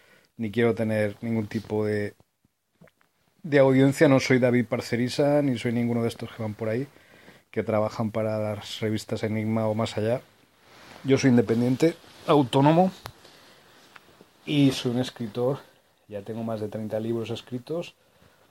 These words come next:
más de mil blogs y audios y la radio, que,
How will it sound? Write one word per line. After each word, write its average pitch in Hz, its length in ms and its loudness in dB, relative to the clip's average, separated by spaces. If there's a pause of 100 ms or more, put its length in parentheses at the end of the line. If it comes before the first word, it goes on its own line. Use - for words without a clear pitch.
(440)
más 110 180 -10
de 113 100 -4
mil 110 160 -4
blogs 127 580 0 (600)
y 113 160 -4
audios 143 800 2
y 95 260 -12
la 95 140 -10
radio, 131 420 2
que, 92 320 -14